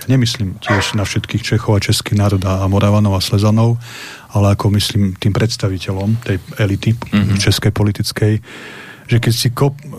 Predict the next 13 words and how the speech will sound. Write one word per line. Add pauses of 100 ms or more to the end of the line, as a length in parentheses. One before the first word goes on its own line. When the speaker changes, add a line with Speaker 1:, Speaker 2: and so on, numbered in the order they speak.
Speaker 1:
kopnú,
oni
vždy,
keď
môžu, (300)
tak
kopnú
Speaker 2:
Do
Speaker 1:
do
Speaker 2:
Slovenska,
Speaker 1:
Slovenska.
Speaker 2:
jasné.
Speaker 1:
E,